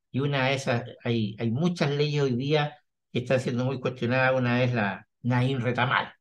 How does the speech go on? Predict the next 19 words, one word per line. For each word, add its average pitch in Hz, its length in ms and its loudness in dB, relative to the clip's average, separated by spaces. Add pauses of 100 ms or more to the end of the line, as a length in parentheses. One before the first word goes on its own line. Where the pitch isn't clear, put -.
(160)
¿ah? 139 200 -4
que 110 360 -8 (300)
favorece 123 840 0 (100)
a 113 60 -4
algunos 117 360 0
policías 117 580 0
en 113 60 -4
relación 110 400 -2
con... 101 180 -14 (880)
Finalmente, 233 1000 6
y 139 120 -6
ya 175 140 4
para 139 560 4
no 170 380 2
latearlos 160 520 4
más, 180 220 6
decirle 185 480 2
que 160 360 -2 (260)
participo 170 960 4